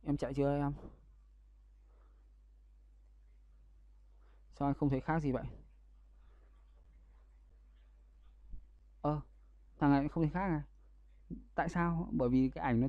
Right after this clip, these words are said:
nó che mất cái background của mình rồi. Đấy, còn thằng này thì ảnh của nó chưa che mất này. Đấy, những cái thằng này chưa che mất này. Đấy, nó đều mặc định là thằng số không mà. Đấy. Thì các bạn vào trong cái file item ảnh của mình nhá.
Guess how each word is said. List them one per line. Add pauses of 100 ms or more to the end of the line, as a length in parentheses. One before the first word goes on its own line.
nó (200)
che
mất
cái
background
của
mình
rồi. (340)
Đấy,
còn
thằng
này
thì
ảnh
của
nó
chưa
che
mất
này. (120)
Đấy,
những
cái
thằng
này
chưa
che
mất
này. (500)
Đấy,
nó
đều
mặc
định
là
thằng
số
không
mà. (100)
Đấy. (880)
Thì (100)
các
bạn
vào
trong
cái
file
item
ảnh
của
mình
nhá.